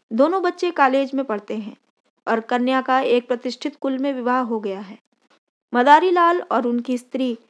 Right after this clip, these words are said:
तन मन से रामेश्वरी की सेवा करते हैं और उनके इशारों पर चलते हैं। मदारी लाल सेवा से अपने पाप का प्रायश्चित कर रहे हैं।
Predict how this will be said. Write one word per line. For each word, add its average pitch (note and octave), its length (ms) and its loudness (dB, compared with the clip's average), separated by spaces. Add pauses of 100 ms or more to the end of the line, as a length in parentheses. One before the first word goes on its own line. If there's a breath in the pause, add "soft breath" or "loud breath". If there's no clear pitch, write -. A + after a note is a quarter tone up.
(320)
तन D4 200 6
मन D4 220 2
से C#4+ 180 2
रामेश्वरी B3 560 -2
की D4 140 -6
सेवा A#3 300 0
करते G#3 340 -12
हैं G3 240 -14 (480)
और A#3 200 4
उनके B3 300 2
इशारों B3 340 0
पर C4 140 -4
चलते A#3+ 340 -8
हैं। G#3 220 -14 (640)
मदारी A#3 380 2
लाल A#3+ 260 2
सेवा D4+ 400 2
से F4 200 0
अपने E4 240 -2
पाप B3+ 320 0
का B3 260 -4 (100)
प्रायश्चित A3 460 -4
कर G3+ 180 -8
रहे G3+ 280 -12
हैं। G#3+ 240 -16